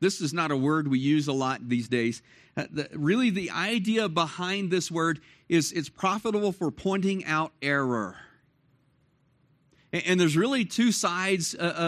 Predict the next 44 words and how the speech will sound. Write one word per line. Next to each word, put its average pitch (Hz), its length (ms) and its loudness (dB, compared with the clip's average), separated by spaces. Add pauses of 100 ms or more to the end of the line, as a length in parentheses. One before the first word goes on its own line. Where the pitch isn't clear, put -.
(120)
uh, 160 40 0
of 135 120 -2
this. 135 300 0 (280)
It's 160 160 0
profitable 226 480 0
for - 160 0
pointing 202 380 0
out 180 200 2
error 208 400 0
in 165 200 2
teaching. 226 480 0
Hey, 214 160 -2
listen, 196 400 0 (840)
when 170 320 4
the 190 100 6
world 220 560 4
says 233 220 0
something, 220 260 -2
if 156 140 0
you 240 100 2
want 330 140 2
to 247 60 0
know 233 180 0
if 185 80 2
something 240 320 -2
is 185 100 0
true, 220 180 -4
you, 202 280 2
you 220 180 4
look 226 200 0
at 214 120 -2
it 196 120 -8
through 196 160 -2
the 175 80 -2
lens 170 360 0
of 156 140 -4
Scripture. 135 600 -6 (1900)
What 190 100 2
does 247 140 0
the 175 120 2
Bible 190 500 -2
say 143 500 0
about 127 360 -4
that? 107 180 -8